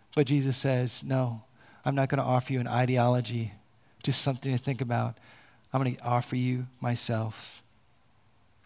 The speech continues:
You see, this is the motivation that will drive you in ways that nothing else can. It'll give you resources in ways that nothing else will give you. And it will give you something to hold on to when it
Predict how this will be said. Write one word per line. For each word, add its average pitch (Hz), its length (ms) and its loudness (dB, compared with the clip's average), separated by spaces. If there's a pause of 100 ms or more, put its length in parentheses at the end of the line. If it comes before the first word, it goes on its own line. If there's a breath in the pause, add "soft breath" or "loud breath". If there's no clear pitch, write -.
(140)
You 123 100 -4
see, 131 180 2
this 135 240 4
is 135 100 0
the 147 80 0
motivation 127 640 2
that 117 140 -2
will 120 120 -4
drive 123 480 2
you 131 420 -4 (920)
in 127 140 -2
ways 127 380 2
that 123 140 0
nothing 131 340 0
else 127 180 -2
can. 113 320 -6 (680 loud breath)
It'll 147 160 8
give 139 180 6
you 135 120 4
resources 143 840 0
in 120 320 -6 (420)
ways 139 400 2
that 123 180 2
nothing 135 440 0
else 135 320 -2
will 139 80 -4
give 143 260 0
you. 120 220 -4 (1900 soft breath)
And 131 100 0
it 131 40 4
will 131 80 4
give 139 220 2
you 147 80 4
something 135 340 0
to 123 80 2
hold 127 220 0
on 131 180 4
to 123 240 -2
when 117 200 -4
it - 60 -12